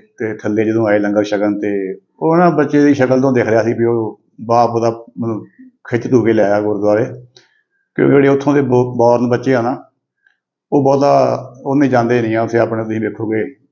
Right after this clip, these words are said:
ਕੈਨੇਡਾ ਦੇ ਗੁਰਦੁਆਰਿਆਂ 'ਚ ਜਾਓਗੇ ਤਾਂ ਜ਼ਿਆਦਾਤਰ ਸਟੂਡੈਂਟ ਉੱਥੇ ਹੁੰਦੇ ਆ, ਤੇ ਜਾਂ ਜਿਹੜੇ ਇੱਧਰੋਂ ਬੱਚੇ ਗਏ ਆ ਆਪਣੇ,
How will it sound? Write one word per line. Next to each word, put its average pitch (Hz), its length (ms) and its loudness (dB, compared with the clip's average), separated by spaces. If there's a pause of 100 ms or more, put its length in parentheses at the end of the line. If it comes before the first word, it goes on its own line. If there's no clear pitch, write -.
(220)
ਕੈਨੇਡਾ 101 380 -4
ਦੇ 104 80 -2
ਗੁਰਦੁਆਰਿਆਂ 104 420 0
'ਚ 104 80 -4
ਜਾਓਗੇ 104 300 -2
ਤਾਂ 113 180 -4 (1040)
ਜ਼ਿਆਦਾਤਰ 113 440 0
ਸਟੂਡੈਂਟ 110 420 -4
ਉੱਥੇ 117 220 -2
ਹੁੰਦੇ 104 260 -2
ਆ, 107 140 0
ਤੇ 104 380 -4 (280)
ਜਾਂ 107 220 0
ਜਿਹੜੇ 101 420 -2 (320)
ਇੱਧਰੋਂ 107 280 -8
ਬੱਚੇ 98 320 -4
ਗਏ 95 300 -4
ਆ 92 140 -4 (680)
ਆਪਣੇ, - 320 -20